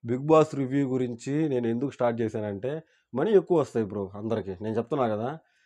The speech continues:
నాది ఎక్కువగా ఫారిన్ సైడ్ చూస్తారు. అంటే యూఎస్ఏ, ఆ, కువైట్ ఇలాంటి స-, ఇలాంటి దగ్గర చూస్తున్నారు కాబట్టి, చూసే హండ్రెడ్ మెంబర్స్తో టూ హండ్రెడ్ మెంబర్స్ అయినా కూడా మంచి మనీ వస్తది.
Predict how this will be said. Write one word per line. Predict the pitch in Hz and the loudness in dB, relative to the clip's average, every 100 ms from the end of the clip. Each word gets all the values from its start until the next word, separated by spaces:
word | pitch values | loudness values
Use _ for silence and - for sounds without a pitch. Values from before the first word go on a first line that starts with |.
| _ 127 | _ 0
నాది | 131 | 0
ఎక్కువగా | 139 175 175 180 | 2 0 2 2
ఫారిన్ | - 147 165 156 | 4 4 4 2
సైడ్ | 156 139 | 0 0
చూస్తారు. | 127 - 104 - - | -4 -2 -4 -4 -8
అంటే | 117 135 | -4 -4
యూఎస్ఏ, | 123 147 139 143 143 143 143 _ _ _ _ _ | 0 0 0 0 -2 -4 -8 _ _ _ _ _
ఆ, | 120 113 113 110 107 104 104 - | -2 2 2 2 0 -2 -6 -2
కువైట్ | 147 147 147 - _ - | 4 4 2 -6 _ -2
ఇలాంటి | 127 135 131 | 0 0 -4
స-, | 120 131 - | -6 -6 -4
ఇలాంటి | 131 139 135 | 2 2 2
దగ్గర | 143 143 139 | 0 0 0
చూస్తున్నారు | 127 - 127 110 | -2 -2 -2 2
కాబట్టి, | 110 104 95 156 190 - _ _ - | 0 -2 -4 -4 -6 -10 _ _ -4
చూసే | 190 190 | 0 4
హండ్రెడ్ | 190 165 151 156 | 6 6 4 4
మెంబర్స్తో | 156 156 151 147 | 4 2 2 0
టూ | 156 151 | 0 0
హండ్రెడ్ | 147 143 139 | 0 0 -2
మెంబర్స్ | 135 143 135 | -2 -2 0
అయినా | 127 120 | 0 0
కూడా | 120 147 175 _ _ _ - | 0 -2 -6 _ _ _ -6
మంచి | 127 170 185 190 | 0 0 0 0
మనీ | 151 143 | 2 2
వస్తది. | 120 113 107 98 | 0 -2 -8 -10